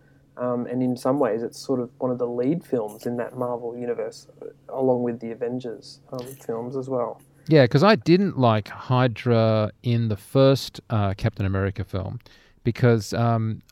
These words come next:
Speaker 2: I just found the whole skull face thing to be verging. I mean, look, I know it's a bit weird, but I just don't like the kinda supernaturally kinda weird face stuff of the first Hydra.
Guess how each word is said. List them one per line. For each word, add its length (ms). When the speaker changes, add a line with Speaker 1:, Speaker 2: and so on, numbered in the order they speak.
Speaker 2:
I 80
just 220
found 260
the 300
whole 420
skull 680
face 520
thing 420
to 140
be 400
verging. 760
I 40
mean, 240
look, 120
I 60
know 240
it's 320
a 80
bit 140
weird, 240
but 160
I 40
just 140
don't 140
like 140
the 60
kinda 220
supernaturally 1120
kinda 240
weird 480
face 480
stuff 360
of 100
the 100
first 320
Hydra. 400